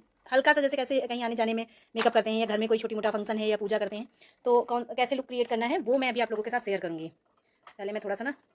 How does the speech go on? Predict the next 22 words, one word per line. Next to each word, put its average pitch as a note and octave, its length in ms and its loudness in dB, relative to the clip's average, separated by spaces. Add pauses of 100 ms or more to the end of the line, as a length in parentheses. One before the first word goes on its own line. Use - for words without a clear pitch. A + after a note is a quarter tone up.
(540)
stand A3+ 320 -6
को A#3 100 -2
adjust G3 260 -6
कर F3 80 -6
लूँ E3+ 120 -6
अपने D#3+ 160 -10
accordingly, E3+ 340 -8 (600)
क्योंकि A3+ 160 -14
मुझे A#3 240 -4 (180)
ये A#3+ 80 -14
जो A#3 80 -8
mobile, A3 300 -6 (300)
अ, F#3+ 40 -2
हैंग G3 400 -4
करते A#3 160 -10
हैं A#3 60 -6
जिसमें A3+ 200 -8
उसकी B3 180 -12
grip A3 180 -4
बहुत G#3 220 -8 (120)
कम G3 140 -8
है। D#3+ 200 -10